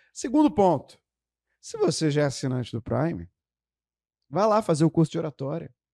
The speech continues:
Faz o curso de oratória e registra e anota. E terceiro ponto, eu não vou dar nenhuma dica que a gente já deu ao longo do papo.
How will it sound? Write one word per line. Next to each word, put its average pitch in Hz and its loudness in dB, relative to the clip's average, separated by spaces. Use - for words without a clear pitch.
Faz 196 2
o 262 -4
curso 127 -2
de - -6
oratória 147 -2
e 247 -4
registra 170 -6
e 185 0
anota. 180 0
E 202 -10
terceiro 214 2
ponto, 135 0
eu 165 2
não 180 -2
vou 170 0
dar 135 -4
nenhuma 156 -4
dica 139 -6
que - -12
a 135 -6
gente 143 -10
já 143 -2
deu 139 0
ao 139 2
longo 139 -2
do 139 -4
papo. - -10